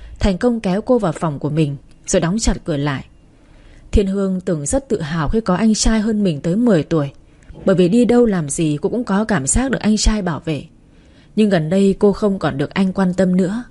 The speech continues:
Hôm sinh nhật mười tám tuổi của cô, anh nói sẽ về, nhưng cô trông ngóng mãi, cuối cùng cũng chẳng thấy bóng dáng của anh đâu. Mấy hôm trước anh gọi điện cho cô, anh còn nói chưa xong việc bên Pháp nên chưa thể về.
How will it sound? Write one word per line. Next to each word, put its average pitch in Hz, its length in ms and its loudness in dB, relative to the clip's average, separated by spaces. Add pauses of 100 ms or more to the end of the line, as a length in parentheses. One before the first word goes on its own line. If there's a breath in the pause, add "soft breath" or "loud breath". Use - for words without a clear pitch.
(600 loud breath)
Hôm 240 200 4
sinh 233 200 0
nhật 196 180 0
mười 160 200 -2
tám 170 300 -2
tuổi 156 340 2 (220)
của 160 160 2
cô, 202 380 0 (340 soft breath)
anh 202 180 -2
nói 180 140 -2
sẽ 247 200 -4
về, 165 340 -2 (220)
nhưng 233 140 2
cô 240 160 4
trông 220 240 -4
ngóng 196 240 -4
mãi, 226 320 -6 (300 soft breath)
cuối 220 120 2
cùng 214 160 0
cũng 196 120 -6
chẳng 156 280 -4
thấy 180 160 -2
bóng 185 200 -2
dáng 190 260 -2
của - 80 -8
anh 190 240 -2
đâu. 190 200 2 (720 loud breath)
Mấy 214 100 4
hôm 240 180 2
trước 302 220 -2
anh 240 160 -4
gọi 214 180 0
điện 170 180 2
cho 226 160 0
cô, 214 360 2
anh 220 180 2
còn 170 160 0
nói 147 200 0
chưa 247 120 4
xong 226 240 2
việc 180 180 -2
bên 202 180 0
Pháp 233 260 -4 (160)
nên 233 120 4
chưa 233 180 2
thể 175 200 0
về. 147 320 -6